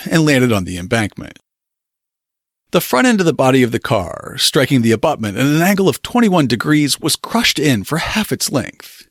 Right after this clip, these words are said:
and the remainder of the car veered off to the left or west side of the track and fell into the street, landing on its right or east side. The fifth car followed the course of the remnants of the fourth car,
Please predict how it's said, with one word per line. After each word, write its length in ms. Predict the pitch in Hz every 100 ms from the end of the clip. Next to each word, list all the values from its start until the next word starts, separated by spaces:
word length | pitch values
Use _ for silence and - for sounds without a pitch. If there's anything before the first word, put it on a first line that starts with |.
| _ -
and 100 | 170
the 60 |
remainder 420 | 143 143 185 220 226
of 60 |
the 80 | 170
car 300 | - 131 110
veered 280 | 95 175 190
off 160 | 143 -
to 80 |
the 100 | 143
left 280 | 113 107 -
or 80 | 110
west 380 | 107 156 - -
side 220 | 101 92
of 80 | 90
the 40 |
track 580 | 92 156 147 143 - - _ _ _
and 200 | 202 196
fell 180 | 190 185
into 140 | 156
the 100 | 135
street, 540 | - - - - - - _ _ _ -
landing 260 | 214 214
on 80 | 165
its 240 | 160 -
right 260 | 123 104 101
or 140 | 123 -
east 300 | - 120 -
side. 680 | - - 123 - - - - _ _ _ _ _ _ _ _ _ _ _ _ _ _ _ _
The 100 | 147
fifth 360 | - 277 - -
car 260 | 110 98
followed 300 | - 196 262
the 80 | 240
course 300 | - 151 131
of 60 | 135
the 80 |
remnants 380 | 123 123 107 95
of 80 | 98
the 60 | 95
fourth 340 | - 143 -
car, 480 | - - - -